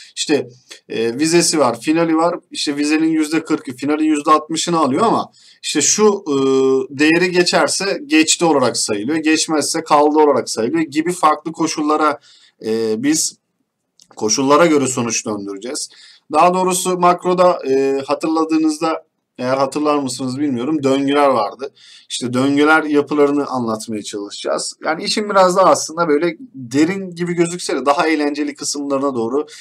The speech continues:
giriş yapıyoruz arkadaşlar. Şurayı da yorum kısmına alalım.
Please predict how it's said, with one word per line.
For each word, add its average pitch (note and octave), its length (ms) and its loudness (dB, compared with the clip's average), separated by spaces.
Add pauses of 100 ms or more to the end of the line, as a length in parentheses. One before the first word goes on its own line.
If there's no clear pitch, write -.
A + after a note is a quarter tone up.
(200)
giriş C3 400 -2
yapıyoruz C3+ 440 -2
arkadaşlar. G2 720 -8 (2500)
Şurayı F3+ 540 -4
da C#3 60 -2
yorum A#2+ 520 -2
kısmına A2 580 -8 (100)
alalım. C#3 440 -2